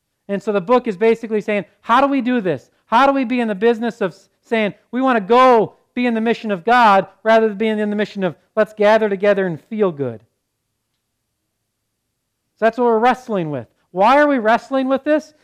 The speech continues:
We're wrestling with it because Jesus says it right here. Jesus says, "This is it. This is what I want you to do." Now, we've all heard empty promises before.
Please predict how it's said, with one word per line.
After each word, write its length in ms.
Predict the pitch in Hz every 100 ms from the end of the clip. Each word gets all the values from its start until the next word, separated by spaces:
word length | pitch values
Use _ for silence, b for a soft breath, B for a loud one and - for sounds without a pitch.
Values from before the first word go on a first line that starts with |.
| _
We're 100 | 233
wrestling 420 | 233 285 277 269 240
with 140 | 208
it 320 | 247 226 _
because 320 | 233 233 220
Jesus 720 | 170 - 240 277 247 226 208 - _ _
says 420 | _ - 262 214
it 160 | 190 190
right 260 | 202 214
here. 380 | 208 233 214 143 _ _ _ _ _ _ _ _
Jesus 360 | 165 240 226 226
says, 480 | - 247 214 165 _ _ _ _ _
"This 160 | 214 233
is 120 | 233
it. 380 | 233 302 247 - _ _ _ _
This 140 | 233
is 40 | 233
what 100 | 254
I 60 |
want 300 | 247 262 254
you 60 | 269
to 80 | 262
do." 460 | 247 302 302 214 135 _ _ _ _ _ _ _ _ _ _ _ _ _ _ _ _ _ _ _ -
Now, 280 | 196 214 190
we've 180 | 190 202
all 280 | 202 226
heard 220 | 185 214 196
empty 280 | 185 175
promises 600 | 190 - 175 160 131 131
before. 460 | 113 123 - 120 104